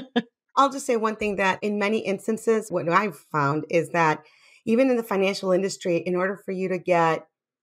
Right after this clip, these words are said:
Speaker 2: things in Spanish, number one, they'll say, "Yeah, we don't do that. We don't have anything in Spanish." I'm like, "How could you be in business for decades in this nation and not have things available in Spanish, but you wanna be in that market?"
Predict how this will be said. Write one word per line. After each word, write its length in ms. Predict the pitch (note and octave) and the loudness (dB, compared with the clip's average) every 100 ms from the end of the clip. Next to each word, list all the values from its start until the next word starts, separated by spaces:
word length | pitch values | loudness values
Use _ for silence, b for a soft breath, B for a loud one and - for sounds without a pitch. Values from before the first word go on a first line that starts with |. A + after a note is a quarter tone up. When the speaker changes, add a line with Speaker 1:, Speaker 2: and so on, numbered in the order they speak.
| _ - | _ -2
Speaker 2:
things 260 | G3+ G3 | 0 0
in 100 | F3+ | -2
Spanish, 600 | C#3+ - D3+ D#3 F#3+ - | -6 -4 -2 0 -2 -2
number 280 | F#3+ F#3+ G3+ | -4 -2 -2
one, 280 | F3+ F3+ F3+ | 0 -2 -2
they'll 160 | F3 E3 | -2 -2
say, 400 | - E3+ D#3+ - B B | 2 4 4 0 B B
"Yeah, 160 | G3 F3+ | 0 0
we 160 | F#3 | 0
don't 220 | G#3 F#3+ - | 0 -2 -4
do 160 | F#3 | -4
that. 320 | G3 A3 A#3 - _ | 2 2 2 -4 _
We 140 | E3+ F#3+ | -4 0
don't 200 | G3 F3 | 0 2
have 200 | F3+ F3 | 0 0
anything 380 | D#3+ F#3 F#3 F#3 | 0 0 0 0
in 100 | F3 | 0
Spanish." 240 | F#3+ F#3 | -2 -2
I'm 40 | |
like, 120 | F#3+ F#3+ | -2 0
"How 120 | F#3+ | -2
could 200 | A#3 A#3 | -2 -4
you 80 | A3 | -4
be 400 | G3 F#3+ F#3+ - | -2 0 0 0
in 140 | F3 | -2
business 380 | D#3 E3+ F3 - - | 0 2 0 -4 -6
for 160 | F3 | -4
decades 680 | C#3 D#3+ D#3 E3 D3+ - - _ _ _ _ _ - | 0 0 4 4 2 -4 -20 _ _ _ _ _ 2
in 220 | A#3 A3+ | 2 4
this 200 | G#3 - | -2 0
nation 540 | F#3+ F#3+ D#3 D3 C#3+ _ _ _ _ _ _ _ F#3 | 0 0 -2 -4 -8 _ _ _ _ _ _ _ -2
and 140 | F3+ | 2
not 200 | F3 F#3+ | 4 2
have 240 | G#3+ G3+ - | -2 -4 -2
things 240 | F#3+ F3+ | -2 -2
available 520 | E3+ E3 F3 F3 F3 | -2 0 2 2 0
in 120 | E3 D3 | 0 -6
Spanish, 480 | - D#3+ D#3+ F#3+ | -4 -2 -2 -2
but 140 | - F#3 | -4 -4
you 160 | F3 | -2
wanna 260 | E3 F3+ G3 | 2 2 0
be 140 | F#3+ | -4
in 220 | F#3 F3 F3 | -4 -2 0
that 200 | D#3+ D#3+ | -2 -2
market?" 540 | D3+ D#3 - E4 | -2 -2 0 0